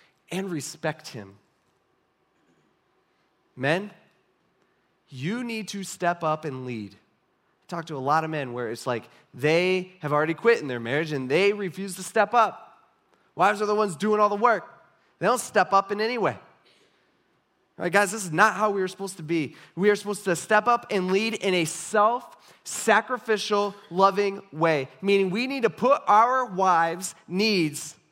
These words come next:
first. Now,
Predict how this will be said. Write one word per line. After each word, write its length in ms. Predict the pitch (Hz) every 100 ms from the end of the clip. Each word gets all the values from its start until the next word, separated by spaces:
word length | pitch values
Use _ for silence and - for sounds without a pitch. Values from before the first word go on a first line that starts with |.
| _ _ _
first. 720 | _ - 135 107 - - - _ _ _ _ _ _ _ _ _ _ _ _ _ _ _ _ _ _ _ _ _ _ _ _ _ _ _ _ _ 139
Now, 260 | 127 113